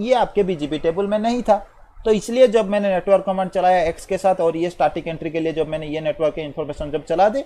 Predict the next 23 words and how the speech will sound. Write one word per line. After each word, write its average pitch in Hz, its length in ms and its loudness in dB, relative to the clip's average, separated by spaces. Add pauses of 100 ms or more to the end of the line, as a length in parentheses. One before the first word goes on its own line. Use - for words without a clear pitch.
(280)
तो 233 100 0 (120)
ये 170 140 -2
आपके 214 340 0
बीजीपी 147 320 -6
टेबल 143 240 -4
में 160 180 -6
आ 110 200 -4
गया। 104 180 -6 (400)
पहले 151 220 2
वाला 208 180 6
जो 202 120 0
आपके 196 220 -2
नेबर 165 320 2
आपको 196 220 2
दे 196 180 2
रहा 202 100 4
था, 196 120 0
वो 151 100 2
आपका 160 240 4
क्वेश्चन 165 380 -4
मार्क 190 220 0
से - 140 -12
था, 247 360 -2